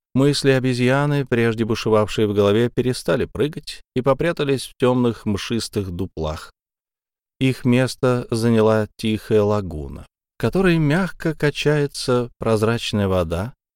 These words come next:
а на глубине, на самом дне, отливает золотом гладкий песок.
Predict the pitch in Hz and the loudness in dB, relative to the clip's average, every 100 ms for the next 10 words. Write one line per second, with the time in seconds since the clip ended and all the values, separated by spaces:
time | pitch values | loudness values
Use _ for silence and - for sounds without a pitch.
0 | - 98 95 95 90 87 90 127 127 85 | -8 -4 -2 0 0 0 0 0 -2 -4
1 | - 113 107 98 101 120 127 - 120 117 | 0 0 0 0 0 0 0 -2 -4 2
2 | 110 110 127 113 107 101 120 110 107 101 | 2 4 4 2 2 2 4 2 0 -2
3 | 85 87 - - 85 85 - - 65 - | -2 -6 -8 -14 -10 -10 -10 -12 -16 -18